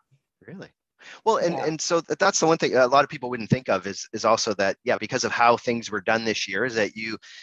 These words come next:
Speaker 1: you would have had a connection with your team that's probably even, you know, it's, it's like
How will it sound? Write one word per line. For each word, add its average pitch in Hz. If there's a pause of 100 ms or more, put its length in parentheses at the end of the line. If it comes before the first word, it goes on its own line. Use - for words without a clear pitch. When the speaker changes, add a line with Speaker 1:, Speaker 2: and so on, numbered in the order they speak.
(160)
Speaker 1:
you 131
would 143
have 131
had 117
a 117
connection 117
with 107
your 104
team 139
that's 127
probably 190
even, 110 (300)
you 120
know, -
it's, -
it's -
like 107